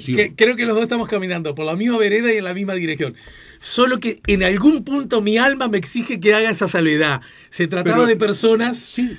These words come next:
Speaker 1: pero, pero
Speaker 2: Mm.
Speaker 1: entiendo eso, pero, pero mi-, mirá, mirá otro elemento, mirá otro elemento para desarmar tu, tu, este, lo, lo que vos me estás pens-,
Speaker 2: No, pero
Speaker 1: lo que
Speaker 2: es
Speaker 1: me
Speaker 2: que
Speaker 1: estás
Speaker 2: es
Speaker 1: diciendo.
Speaker 2: indesarmable porque tiene que ver con el sentimiento,
Speaker 1: No,
Speaker 2: y el
Speaker 1: pero,
Speaker 2: sentimiento
Speaker 1: pero
Speaker 2: no se
Speaker 1: escuchá,
Speaker 2: gobierna.
Speaker 1: pero mirá, ¿sabes una cosa?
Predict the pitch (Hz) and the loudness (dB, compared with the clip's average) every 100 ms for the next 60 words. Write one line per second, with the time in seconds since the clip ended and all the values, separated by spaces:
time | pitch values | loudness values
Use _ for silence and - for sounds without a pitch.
0 | 131 127 123 117 123 123 117 196 175 131 | -12 -2 0 0 0 -2 4 4 4 4
1 | 170 - 117 120 117 - 127 127 143 139 | 2 0 -6 -6 -6 -4 -2 0 -2 -4
2 | 135 131 190 220 131 143 160 240 233 190 | -4 0 0 -2 -4 -4 -2 -2 -2 0
3 | 156 143 135 104 90 101 123 156 208 170 | 2 2 2 0 -6 -14 -10 -8 -6 -6
4 | 147 165 185 170 139 123 135 135 156 147 | -4 -4 -6 -8 -6 -6 -8 -8 -8 -10
5 | - 143 127 - 127 120 113 - 113 101 | -6 -6 -8 -12 -12 -12 -14 -16 -14 -12
6 | 92 90 _ _ _ 104 117 117 120 123 | -14 -18 _ _ _ -16 -16 -14 -16 -10
7 | 127 123 120 107 104 - 208 196 208 - | -10 -8 -12 -12 -14 -2 0 2 2 0
8 | - 175 208 226 233 220 208 196 208 226 | 0 2 2 2 2 2 2 0 0 0
9 | 220 190 180 202 202 190 208 202 180 165 | -2 -4 -4 -4 -4 -2 -2 -2 -4 -4
10 | 165 160 165 170 135 139 143 117 - 160 | -4 -4 -4 -4 -2 -2 -2 -2 -2 -2
11 | 170 127 135 175 165 151 120 135 120 117 | -4 -2 -2 -2 0 0 0 -4 -6 -6
12 | 117 120 107 - 151 175 151 113 175 170 | -4 -4 -6 -8 -6 -4 -4 -4 -8 -8
13 | 139 | -8